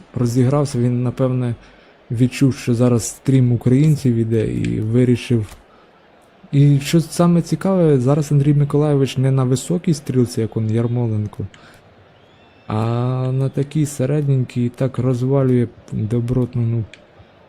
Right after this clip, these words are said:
Ще одного нападаючого випустив, то Ярмоленко втомився, хоче від-, перепочити.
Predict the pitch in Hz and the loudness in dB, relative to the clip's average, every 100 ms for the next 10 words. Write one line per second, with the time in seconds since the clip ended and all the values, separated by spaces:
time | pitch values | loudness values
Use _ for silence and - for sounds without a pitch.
0 | - - - 131 127 127 127 - 117 110 | -20 -20 -8 -6 -4 -4 -6 -8 -8 -8
1 | 104 110 113 110 117 - - 135 - 131 | -10 -10 -10 -12 -14 -16 -12 -12 -12 -12
2 | 113 - - - 120 123 123 123 120 117 | -14 -16 -20 -16 -8 -4 -4 -4 -4 -6
3 | 113 110 131 131 131 - 120 101 - - | -8 -10 -4 -2 -4 -4 -8 -8 -16 -20
4 | - - 117 - 117 110 - 120 120 120 | -20 -12 -12 -8 -10 -10 -8 -8 -4 -6
5 | - 123 120 117 | -6 -6 -6 -8